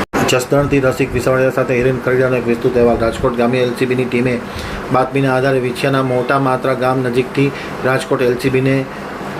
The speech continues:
તપાસ કરતા ઇનોવા કારમાંથી વિદેશી દારૂનો મોટો જથ્થો મળી આવ્યો હતો. રાજકોટ એલ સી બીના પોલીસ ઇન્સ્પેક્ટર વી વી ઓડેદરા તથા પોલીસ સબ ઇન્સ્પેક્ટર એચ સી ગોહિલ અને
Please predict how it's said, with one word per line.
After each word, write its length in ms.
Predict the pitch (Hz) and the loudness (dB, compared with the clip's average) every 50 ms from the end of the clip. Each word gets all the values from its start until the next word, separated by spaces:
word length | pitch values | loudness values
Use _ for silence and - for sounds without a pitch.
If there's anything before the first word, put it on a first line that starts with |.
| - - - - - - - | -10 -8 -8 -8 -8 -4 -2
તપાસ 340 | 123 120 131 135 139 135 - - | -2 0 2 2 0 0 0 -2
કરતા 220 | 135 131 - 135 | -2 0 0 0
ઇનોવા 340 | 127 127 131 135 135 131 127 - | 0 2 2 2 2 2 2 2
કારમાંથી 380 | 127 127 127 123 131 123 131 | 2 2 2 2 0 0 0
વિદેશી 340 | 127 120 117 131 123 - - | 0 0 2 0 0 0 2
દારૂનો 280 | 127 123 123 123 123 127 | 2 2 2 2 2 0
મોટો 300 | 123 120 117 117 123 120 | 2 0 2 2 2 0
જથ્થો 260 | 117 120 117 127 120 | 2 0 0 0 2
મળી 240 | 117 117 117 117 113 | 2 2 2 2 2
આવ્યો 200 | 110 107 110 104 | 2 2 2 2
હતો. 100 | 107 104 | 2 2
રાજકોટ 340 | 107 110 95 - 120 113 117 | 0 0 0 0 0 2 2
એલ 100 | 120 117 | 2 0
સી 120 | - 120 | 0 0
બીના 260 | 120 120 123 123 123 120 - - - - - - | 0 0 0 0 -2 -4 -6 -8 -8 -8 -6 0
પોલીસ 260 | 131 131 127 127 - | 0 2 2 2 0
ઇન્સ્પેક્ટર 380 | 127 117 104 - 127 120 - 131 | -2 -2 0 -2 -2 0 0 0
વી 200 | 123 110 123 123 | 0 0 0 0
વી 140 | 127 131 127 | 2 2 4
ઓડેદરા 300 | 117 123 127 - 135 131 | 4 4 2 2 0 0
તથા 220 | 123 127 120 123 | 0 0 0 -2
પોલીસ 260 | 120 127 127 131 131 - | -2 0 0 0 0 0
સબ 120 | 139 123 | 0 -2
ઇન્સ્પેક્ટર 380 | 131 123 - - 127 113 - 131 | -2 -2 -2 -4 -4 -2 -2 -2
એચ 220 | 120 120 123 123 | -2 0 0 -2
સી 220 | 120 - - 135 123 | -2 -2 -2 -2 0
ગોહિલ 300 | 117 127 123 127 127 123 | 2 2 2 4 4 2
અને 200 | 123 127 131 | 2 0 0